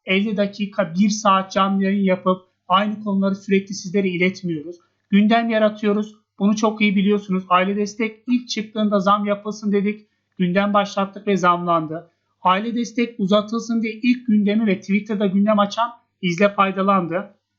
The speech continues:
Daha sonrasında bunlar gerçekleştiğinde diğer bakanlık tarafından bilgileri alanlar direkt şunu iletiyor. "İşte bizim sayemizde oldu." Burada kanıtlar var. İlk videoda gündem oluşturan bizleriz arkadaşlar.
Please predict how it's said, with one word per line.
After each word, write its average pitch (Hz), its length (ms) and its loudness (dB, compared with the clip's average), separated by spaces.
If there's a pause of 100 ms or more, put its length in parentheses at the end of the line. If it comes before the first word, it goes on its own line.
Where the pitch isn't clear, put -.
(100)
Daha 214 180 4
sonrasında 240 440 -4
bunlar 233 240 2
gerçekleştiğinde 214 1200 -2 (320)
diğer 226 440 2
bakanlık 208 540 0
tarafından 185 680 0 (180)
bilgileri 202 400 2
alanlar 202 580 2 (340)
direkt 226 240 0
şunu 214 180 0
iletiyor. 185 540 0 (180)
"İşte 185 200 -6
bizim 214 220 2
sayemizde 196 640 2
oldu." 170 520 -4 (180)
Burada 226 280 2
kanıtlar 226 480 0
var. 254 220 0 (160)
İlk 214 360 -6
videoda 208 560 2
gündem 208 400 2
oluşturan 202 580 -2
bizleriz 190 480 2
arkadaşlar. 165 640 -2